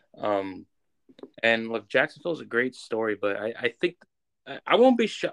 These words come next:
I think if you want the Chiefs, I think you can wait later in the week to bet on them because I think this line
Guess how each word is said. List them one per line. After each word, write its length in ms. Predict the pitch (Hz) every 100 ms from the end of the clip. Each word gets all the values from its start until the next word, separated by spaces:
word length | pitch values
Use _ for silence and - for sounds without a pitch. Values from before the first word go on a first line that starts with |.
| -
I 100 | 160
think 260 | 220 226
if 160 | 254 240
you 100 | 208
want 260 | 165 170
the 120 | 160 131
Chiefs, 280 | - 151
I 60 | 131
think 160 | 127 139
you 100 | 131
can 240 | 139 117
wait 300 | 104 107 107
later 300 | 107 107 107
in 40 | 104
the 60 |
week 220 | 101 101
to 80 | -
bet 240 | - 98 92
on 160 | 90
them 160 | 92 90
because 400 | 92 - 98 98
I 120 | 104
think 200 | - 135
this 220 | - 147
line 320 | 110 107 98